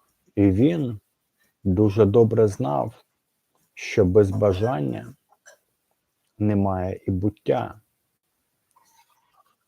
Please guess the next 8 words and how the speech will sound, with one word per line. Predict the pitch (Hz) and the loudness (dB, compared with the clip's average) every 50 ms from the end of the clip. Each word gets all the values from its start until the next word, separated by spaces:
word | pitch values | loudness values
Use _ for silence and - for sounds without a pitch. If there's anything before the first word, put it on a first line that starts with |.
| _ - | _ -6
Насправді | 104 104 110 107 - - - 147 175 185 180 160 139 127 135 127 | -4 -2 -2 -4 -6 -4 -2 0 0 2 0 0 2 2 4 4
Будда | 113 104 104 131 165 185 180 160 120 104 104 98 95 98 107 117 - - - _ _ _ _ _ _ _ _ _ _ | 4 4 4 4 4 4 4 4 2 2 2 0 -2 -8 -14 -16 -18 -18 -20 _ _ _ _ _ _ _ _ _ _
вказував | _ - - - - 120 120 120 110 101 113 110 110 110 104 104 | _ -20 -8 0 2 2 2 2 2 0 0 2 2 2 2 0
на | 107 107 101 | 0 -2 -4
те, | 98 - - 143 151 156 147 120 107 101 _ _ _ _ _ _ _ _ _ _ _ _ _ _ _ _ | -4 -4 -2 -2 -2 -2 -4 -8 -12 -16 _ _ _ _ _ _ _ _ _ _ _ _ _ _ _ _
наскільки | - 104 110 110 - - - - 180 175 151 - - 127 | -6 -4 -4 -4 -6 -8 -2 0 0 0 2 2 2 2
важливо | 110 107 110 107 101 95 - 110 127 147 165 160 143 131 120 113 110 113 117 117 _ _ _ _ _ _ _ - _ _ _ _ _ _ _ _ _ _ _ - - _ _ | 2 2 0 0 0 -2 -2 0 0 0 0 0 -2 -4 -4 -6 -10 -12 -16 -18 _ _ _ _ _ _ _ -20 _ _ _ _ _ _ _ _ _ _ _ -20 -20 _ _
діяти, | 101 90 87 92 107 113 135 151 147 127 113 - 113 107 101 107 110 113 | -6 -4 -2 2 2 4 4 4 4 2 0 -4 -6 -8 -8 -8 -12 -18